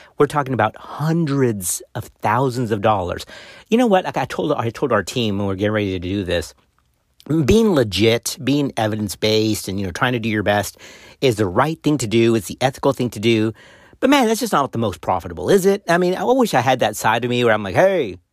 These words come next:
here's, uh, Choppa pills. Take your Choppa pills and X Y Z will happen." It'd be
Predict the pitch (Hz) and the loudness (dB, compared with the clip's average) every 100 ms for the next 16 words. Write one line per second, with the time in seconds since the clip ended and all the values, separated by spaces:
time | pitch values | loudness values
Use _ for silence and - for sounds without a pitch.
0 | _ - 170 381 - 147 135 - 196 208 | _ 0 2 2 0 -2 -2 0 -2 -2
1 | 143 113 78 78 - _ _ - 104 - | -2 -2 -4 -12 -18 _ _ -10 -6 -4
2 | 175 156 143 202 139 110 120 107 127 120 | -2 0 0 2 2 2 0 -6 -6 -4
3 | 113 110 139 160 175 156 107 98 165 151 | -2 -2 -2 -2 0 0 -2 -2 -2 -2
4 | 110 98 95 90 - 82 110 110 | -2 -2 -4 -6 -8 -12 -10 -10